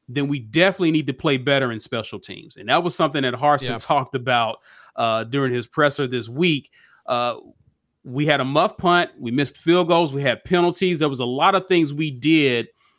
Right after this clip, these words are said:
Speaker 1: that could have actually helped us maintain, uh, field position that we just kept shooting ourselves in the foot. And those things are important on the road.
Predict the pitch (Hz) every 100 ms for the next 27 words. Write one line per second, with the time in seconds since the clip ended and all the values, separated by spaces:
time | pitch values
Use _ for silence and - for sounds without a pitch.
0 | - 127 143 - 202 175 - 151 151 -
1 | 143 127 160 156 - 135 123 - 123 139
2 | 151 143 - 160 156 147 131 120 - _
3 | _ _ 120 110 104 - - - 175 196
4 | 147 131 127 113 - 110 110 _ _ -
5 | 143 143 143 165 165 - 160 - - 180
6 | 147 135 - 139 127 113 - - 170 123
7 | 127 110 143 196 - 175 160 131 131 107
8 | 98 _ - 165 147 107 - 120 110 101
9 | 92 117 113 - -